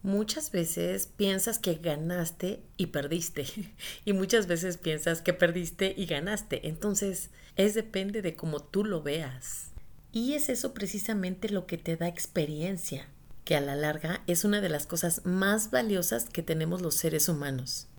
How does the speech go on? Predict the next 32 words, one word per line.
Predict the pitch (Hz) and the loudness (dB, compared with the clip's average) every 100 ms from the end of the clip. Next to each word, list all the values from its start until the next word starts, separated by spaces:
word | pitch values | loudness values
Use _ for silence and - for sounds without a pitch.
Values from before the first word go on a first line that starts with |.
| - - | -12 2
que | 190 | 4
no | 202 | 4
se | 233 | 4
aprende | 262 202 220 | 4 4 4
en | 226 | 4
ninguna | 170 175 180 | 4 2 2
escuela. | 170 - 156 - - - - - | 2 2 2 0 -6 -14 -20 -4
Y | 226 226 240 | 0 2 4
ese | 240 320 | 2 2
es | - | 2
el | 247 | 0
objetivo | 214 202 190 185 | 0 0 0 0
de | 220 202 | 0 0
la | 165 | 0
vida, | 156 170 202 151 143 127 160 - | 2 0 0 -4 -4 -6 -8 -4
tener | 165 160 156 | 0 2 0
experiencias, | 160 - 147 156 165 180 165 160 147 - - - - | -2 -2 -2 0 0 0 -2 -2 -2 -4 -8 -8 2
no | 170 196 202 | 4 4 2
que | 254 | -2
te | 226 | -4
paralice | - 151 147 165 165 208 | -4 -4 -2 2 2 4
el | 185 | 4
miedo | 180 180 170 175 | 4 6 6 6
y | 214 | 4
que | - | 2
no | 196 | 0
hagas | 196 220 220 | 0 0 0
nada. | 233 233 180 - - - - | 0 0 -2 -6 -18 -10 -2
Entonces | 185 180 180 175 180 170 165 | 0 0 0 2 2 2 2
tú | 196 | -2
piénsalo, | 220 262 294 196 160 139 - - - - | 0 -2 0 0 -2 -4 -12 -20 -18 -2
equivócate, | 190 196 185 240 240 302 - 190 147 135 | 0 0 2 0 2 -2 -2 -4 -4 -12